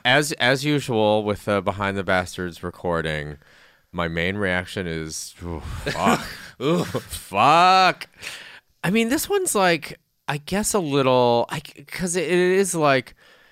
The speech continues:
Speaker 1: so much born of sort of ignorance that you can't argue about.
Speaker 2: Yeah.
Speaker 1: Like, there is just, like, how could you possibly stop this without having people un-, like, question the very underpinning of their
Speaker 2: Yeah.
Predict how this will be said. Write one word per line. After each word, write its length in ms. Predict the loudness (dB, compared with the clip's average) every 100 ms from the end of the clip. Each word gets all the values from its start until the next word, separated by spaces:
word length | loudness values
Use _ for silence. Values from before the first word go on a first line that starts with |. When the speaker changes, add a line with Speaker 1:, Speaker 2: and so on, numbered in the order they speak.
| _ _ _ _
Speaker 1:
so 520 | -8 -6 0 4 4 4
much 320 | 2 0 -2
born 440 | 0 2 2 0
of 240 | -2 -2 -4
sort 240 | -4 -2
of 180 | -4 -6 -6
ignorance 520 | -6 -4 -4 -4 -4
that 120 | -8 -8
you 100 | -8
can't 320 | -8 -6 -4
argue 380 | -4 -4 -4 -4
about. 540 | 0 0 2 0 -4
Speaker 2:
Yeah. 220 | -6 -6 -8 _
Speaker 1:
Like, 300 | -4 -2 -2
there 180 | 0 0
is 360 | 0 -2 -2 -6
just, 420 | -4 -2 0 -2
like, 180 | -2 -4 -8 _
how 380 | -14 -2 0 0
could 260 | -2 -6 -4
you 80 |
possibly 560 | -6 -2 -2 -2 -6 -8
stop 380 | -4 -2 -2 -4
this 280 | -8 -8 -8
without 440 | -4 -2 -4 -6 -18 -20 -12
having 300 | -8 -6 -6
people 380 | -10 -8 -6 -6
un-, 240 | -8 -12 -12
like, 200 | -10 -10
question 420 | -8 -8 -8 -10
the 80 | -8
very 240 | -6 -6 -6
underpinning 640 | -10 -10 -10 -10 -8 -10
of 160 | -12
their 340 | -8 -8 -8 -10 -14 -8
Speaker 2:
Yeah. 280 | -6 -6